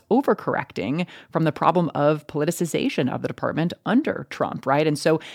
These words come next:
maybe D O J is simply not consulting the White House about these really important high-profile filings, um, even to give it a heads up. And again, how those consultations happen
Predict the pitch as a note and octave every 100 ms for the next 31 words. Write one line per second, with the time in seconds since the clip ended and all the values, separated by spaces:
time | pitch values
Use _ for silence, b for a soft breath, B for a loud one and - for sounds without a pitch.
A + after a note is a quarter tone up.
0 | - D3 G3 A#3 G#3 G3 F3+ G3 D#3+ -
1 | - - - G3+ A3+ G3 C#3+ D#3 - D#3+
2 | - F3+ E3+ C#3+ B2 F3+ F#3 - C#3+ C#3+
3 | D3 C3+ C#3 D3 E3 E3 C#3+ D3 - E3+
4 | C#3 C#3 C3 - C#3 B2+ B2+ - D3+ B3
5 | D3 G2 D#3+ - B B B D#3+ D3 D3
6 | D3 C#3 F#3 F#3 F#3+ D#3 E3 E3+ D3 D3+
7 | C3+ A3+ - C#3 D3+ C3 - A#3 G3+ F3
8 | - D3+ C#3+ D#3 B2+ C3 F#3+ G#3 G3 F#3